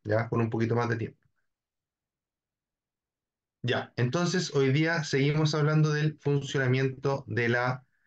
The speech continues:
motocicleta. Tenemos el chasis,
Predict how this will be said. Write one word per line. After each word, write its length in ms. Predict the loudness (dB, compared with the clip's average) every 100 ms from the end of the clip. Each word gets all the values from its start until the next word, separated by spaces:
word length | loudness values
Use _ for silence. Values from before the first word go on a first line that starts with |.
| _ _ _ _
motocicleta. 880 | 0 2 2 0 0 -2 -2 -6 -14 -20 _ _ _ _ _ _ _
Tenemos 560 | -2 0 2 0 -2 -4
el 260 | -2 0 -2
chasis, 720 | -4 -4 -2 0 0 -2 -14